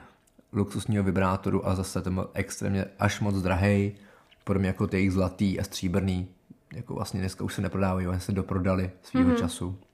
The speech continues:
Speaker 1: ale taky skvělý.
Speaker 2: A jinak keramika vlastně, eh, vydrží poměrně vysoký teploty, takže klidně ho můžete i vyvařit.
Speaker 1: Ta, ta se v klidu vyvaří, souhlasím, to je super.
Speaker 2: Až na ten sili-, no, ten silikonový kolíček nebo
Speaker 1: Jo.
Speaker 2: špunt, ten může být taky vy-
Speaker 1: Taky, taky ho vyvaříš, to je v pohodě.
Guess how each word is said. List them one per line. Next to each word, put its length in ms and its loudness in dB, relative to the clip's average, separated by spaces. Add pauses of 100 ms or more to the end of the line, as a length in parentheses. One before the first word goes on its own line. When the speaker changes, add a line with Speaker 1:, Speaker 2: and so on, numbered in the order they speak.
Speaker 1:
ale 120 0
taky 220 -2
skvělý. 400 -2 (120)
Speaker 2:
A 80 0
jinak 300 2 (140)
keramika 440 0 (220)
vlastně, 720 -4
eh, 180 -4
vydrží 400 -2
poměrně 460 -2
vysoký 340 -6
teploty, 440 -8
takže 300 -4
klidně 340 -2
ho 60 2
můžete 320 -2
i 120 -8
vyvařit. 480 -8
Speaker 1:
Ta, 120 0 (140)
ta 120 -2
se 140 -4
v 60 -8
klidu 240 0
vyvaří, 260 -2
souhlasím, 500 -4
to 80 -8
je 60 -2
super. 460 -2
Speaker 2:
Až 180 -2
na 120 -2
ten 140 -6
sili-, 260 -8 (100)
no, 180 0 (140)
ten 140 -6
silikonový 500 -6
kolíček 500 -8
nebo 140 2
Speaker 1:
Jo. 300 6
Speaker 2:
špunt, 280 -2
ten 140 -4
může 220 -4
být 180 -6
taky 280 -12
vy- 60 -10
Speaker 1:
Taky, 280 2
taky 240 -4
ho 60 4
vyvaříš, 360 0
to 100 -4
je 40 -4
v 60 -10
pohodě. 440 -2